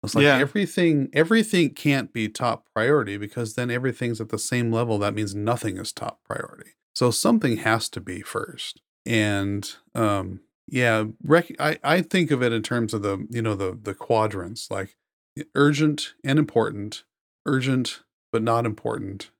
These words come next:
Speaker 1: or no, not urgent and not important, and important but not urgent. And prioritizing things, if it's not important and not urgent, <laughs> just, that can go on the back burner indefinitely.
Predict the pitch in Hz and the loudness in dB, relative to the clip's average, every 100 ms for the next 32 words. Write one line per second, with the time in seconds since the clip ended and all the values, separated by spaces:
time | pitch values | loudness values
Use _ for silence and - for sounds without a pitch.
0 | _ _ - 95 92 90 101 123 135 131 | _ _ -6 -4 -4 -6 2 4 6 4
1 | 117 117 113 113 113 113 104 110 107 101 | 0 -2 0 2 2 0 0 -2 -2 -8
2 | 98 _ _ _ - 107 101 104 107 101 | -10 _ _ _ -6 -2 -2 -4 -6 0
3 | 123 107 101 101 98 95 101 95 - - | 2 2 -2 -2 -2 0 -2 -2 -8 -14
4 | _ _ _ - 110 101 98 101 - - | _ _ _ -2 0 0 -2 -8 -14 -10
5 | - 147 156 135 123 110 127 110 139 139 | 2 4 4 2 -2 -4 -6 -4 -2 0
6 | 151 170 190 143 - 147 165 143 120 113 | 2 2 2 -2 0 -2 0 -4 -2 0
7 | 117 127 123 120 123 156 - - _ _ | 0 0 2 0 2 0 0 -8 _ _
8 | _ 190 - - - _ _ 147 139 - | _ -2 -2 -8 -14 _ _ 0 2 -2
9 | 131 123 120 110 104 113 107 - 110 98 | -2 0 0 0 0 -2 -2 -4 -4 -4
10 | 92 110 110 101 90 | -6 -6 -6 -8 -14